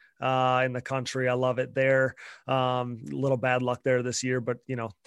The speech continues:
uh, you know, I just thought it was cool. It was a cool, uh, to have a different, um, schedule this year. You know, we went to tracks that we had never been to before. We hadn't been to, um, you know, Lake Sugar Tree. I hadn't been to Three Palms before. It had been years since we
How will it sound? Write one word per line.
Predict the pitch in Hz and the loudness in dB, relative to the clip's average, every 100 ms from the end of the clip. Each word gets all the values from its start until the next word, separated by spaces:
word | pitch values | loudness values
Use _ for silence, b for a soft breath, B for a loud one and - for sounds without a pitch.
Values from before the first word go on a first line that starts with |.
| - | -2
uh, | 131 123 120 110 B B B - | 2 2 0 -2 B B B 0
you | 156 | 2
know, | 160 214 - | 2 0 0
I | 240 | 4
just | 233 233 | 6 8
thought | 277 | 6
it | |
was | 202 | 6
cool. | - 226 | 4 8
It | 170 | 8
was | 151 | 6
a | |
cool, | - 254 226 180 170 | 0 6 8 8 6
uh, | 160 151 139 - _ _ - | 4 4 2 -8 _ _ 0
to | 185 | 4
have | 147 175 | 6 6
a | 151 | 4
different, | 127 123 175 - 170 160 156 - b b b b | 2 2 2 2 4 6 4 0 b b b b
um, | 143 139 123 | 2 4 4
schedule | 120 - 156 165 139 120 - - | 0 4 6 6 4 0 -2 -10
this | 135 147 - | 0 2 2
year. | 143 135 117 | 0 0 0
You | 127 | 0
know, | 139 | 0
we | 143 | 2
went | 135 143 | 2 0
to | 135 | -2
tracks | - 151 143 - | 2 6 6 2
that | 151 | 0
we | 139 | 2
had | 139 123 127 - | 2 2 -4 -8
never | 147 143 131 | -2 0 0
been | 127 135 | 0 0
to | 135 143 | 0 -4
before. | 127 - 143 143 | -2 0 4 4
We | 139 131 | 2 2
hadn't | 139 143 143 | 2 0 -2
been | 135 139 135 | 0 0 -2
to, | 139 135 127 B B B B - | 0 2 0 B B B B 0
um, | 143 131 123 123 120 117 _ - - | 2 4 2 0 -6 -10 _ -18 -6
you | 151 | 0
know, | 151 | 2
Lake | 135 139 | 4 4
Sugar | - 156 135 131 | 2 0 0 0
Tree. | - 139 | 0 2
I | 123 | 2
hadn't | 135 143 120 | 2 2 0
been | 135 139 139 | 0 0 0
to | |
Three | 131 127 139 135 | -4 -2 -2 0
Palms | 127 127 120 120 110 | 0 -2 -2 -6 -6
before. | 135 - 135 131 | -6 -2 2 2
It | |
had | 123 139 | 0 0
been | 147 143 | 0 0
years | 135 143 147 139 | 0 2 2 0
since | 143 131 - | -2 -4 0
we | 143 | 0